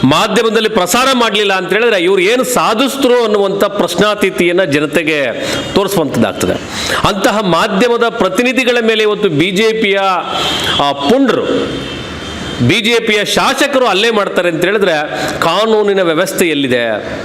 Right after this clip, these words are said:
ಇವತ್ತು ಅವರನ್ನ ಒಬ್ಬ ಶಾಸಕ ಅವಾಚ್ಯ ಶಬ್ದಗಳಿಂದ ನಿಂದಿಸಿ ಆತನನ್ನ ಹೊಡಿತಾರೆ, ಕುತ್ತಿಗೆ ಪಟ್ಟಿ ಹಿಡಿತಾರೆ, ಕತ್ತನ್ನ ಇಸಕ್ತಾರೆ ಅಂತ ಹೇಳಿದ್ರೆ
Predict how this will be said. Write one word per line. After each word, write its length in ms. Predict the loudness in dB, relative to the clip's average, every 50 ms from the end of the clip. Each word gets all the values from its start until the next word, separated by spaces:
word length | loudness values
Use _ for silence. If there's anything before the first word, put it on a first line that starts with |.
| -10 -12 -12 -10 -10 -12 -12 -12 -12 -12 -12 -10 -10 -10 -10 -10 -10 -10 -10 -10 -10 -10 -10 -10 -10 -10 -10 -10 -8 -4 -2 0
ಇವತ್ತು 340 | 0 0 0 0 0 0 2
ಅವರನ್ನ 360 | 2 2 0 0 2 2 0 2 0 0 -2 -2 -4 -4 -4 -4 -4 -6 -6 -8 -6 -6 -6 -6 -6 -6 -2 0 0
ಒಬ್ಬ 140 | 0 0 0
ಶಾಸಕ 560 | 0 0 0 0 0 0 -2 -2 -2 0 0 0 2 2 0
ಅವಾಚ್ಯ 500 | 0 2 2 0 0 0 0 -2 -2 -2
ಶಬ್ದಗಳಿಂದ 760 | 0 0 -2 -2 -2 0 -2 0 0 0 0 0 2 2 2 2 2
ನಿಂದಿಸಿ 600 | 0 2 2 2 2 2 0 0 0 0 0 2
ಆತನನ್ನ 480 | 2 0 0 0 0 0 0 2 2 0 0 0 -2 -2 -4 -6 -8 -6 -2 0
ಹೊಡಿತಾರೆ, 720 | 0 2 2 0 0 0 2 2 2 2 2 2 0 2
ಕುತ್ತಿಗೆ 380 | 0 -2 0 0 0 0 2 0
ಪಟ್ಟಿ 200 | 0 0 0 0
ಹಿಡಿತಾರೆ, 420 | 0 0 0 0 0 2 2 0
ಕತ್ತನ್ನ 420 | 0 0 -2 -2 0 -2 0 2
ಇಸಕ್ತಾರೆ 520 | 2 0 2 0 -2 0 0 0 0 0 0
ಅಂತ 180 | -2 0 0
ಹೇಳಿದ್ರೆ 320 | 0 0 0 0 0 0